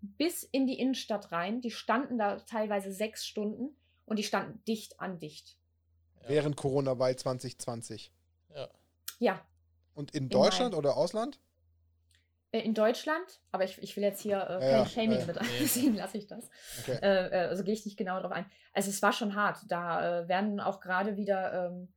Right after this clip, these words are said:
Speaker 1: Sequenzen von Cosplayern, die dort waren, die dann mit dem Auto die Schlange langfahren und die fahren fünf Minuten da lang, ne? Also das ist schon richtig krass und sagen, dass das, was dieses Jahr nicht passieren darf. Ähm, das ist aber danach dann so ernst genommen worden,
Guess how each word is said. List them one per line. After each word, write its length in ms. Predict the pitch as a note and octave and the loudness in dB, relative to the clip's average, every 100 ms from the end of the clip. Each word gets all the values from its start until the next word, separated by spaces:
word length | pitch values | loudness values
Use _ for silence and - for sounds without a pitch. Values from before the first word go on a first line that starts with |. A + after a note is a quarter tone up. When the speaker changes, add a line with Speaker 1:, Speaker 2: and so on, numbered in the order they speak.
| _ | _
Speaker 1:
Sequenzen 540 | - G3+ G#3+ A#3+ B3 A3+ | -8 -2 0 0 0 -4
von 140 | G3+ | -4
Cosplayern, 480 | A#3+ - A3+ G#3 G3+ | -6 -6 -4 -2 -2
die 80 | G3+ | 0
dort 200 | F#3 - | 0 2
waren, 280 | G3+ C4+ | 2 2
die 100 | A3+ | 2
dann 160 | G#3+ G3+ | 2 2
mit 100 | G3+ | 0
dem 140 | F#3+ - | -4 4
Auto 320 | A3 D#4+ D4+ | 6 6 4
die 120 | B3 | 0
Schlange 440 | A3 - A3 C4+ A#3+ | 0 0 0 2 2
langfahren 560 | F#3+ F3+ - E3+ E3 E3+ | 0 -2 -6 -4 -4 -4
und 160 | F3 | -8
die 140 | F#3+ F3+ | -10 -10
fahren 360 | - G3 F#3+ | -6 -2 -2
fünf 360 | G3 A3 G3+ - | -2 -2 -2 0
Minuten 400 | G3+ A3+ A3+ F3 | 2 2 0 -4
da 120 | E3 | -6
lang, 300 | D#3 D3 D#3 | -6 -8 -4
ne? 160 | A3+ G3+ | -2 0
Also 180 | F3+ | 0
das 200 | F3+ F3 | -2 -4
ist 120 | - - | -6 -6
schon 140 | G3 | -6
richtig 260 | G3+ A3 G#3 | -6 -6 -6
krass 140 | G3 | -8
und 240 | F#3+ F#3+ | -8 -12
sagen, 240 | - G3+ G#3+ | -2 0 0
dass 160 | G3+ | -2
das, 140 | G3+ G3 | -4 -6
was 180 | F3+ - | -8 -2
dieses 280 | B3+ A3+ | -2 0
Jahr 120 | A3 F#3 | -2 -2
nicht 240 | A3 - | -4 -8
passieren 400 | G#3 - A3+ F3 | -12 -4 -2 -2
darf. 320 | D#3+ F#3+ A#3+ _ _ _ _ _ _ _ _ _ - | -4 -6 -8 _ _ _ _ _ _ _ _ _ -6
Ähm, 420 | F#3 F#3 F#3+ G3 _ _ _ - | -2 -2 -4 -10 _ _ _ -4
das 160 | G3+ | -2
ist 100 | C4 | 4
aber 160 | C#4 A3 | 4 4
danach 380 | G3+ G3+ A3+ - | 2 2 2 0
dann 180 | G3 | -4
so 180 | G3 C4+ | 0 0
ernst 340 | - A#3 D4 - | 2 -2 -2 -6
genommen 260 | E3+ E3+ | -6 -6
worden, 400 | D#3+ D#3 G3 C#4+ | -4 -2 -2 -6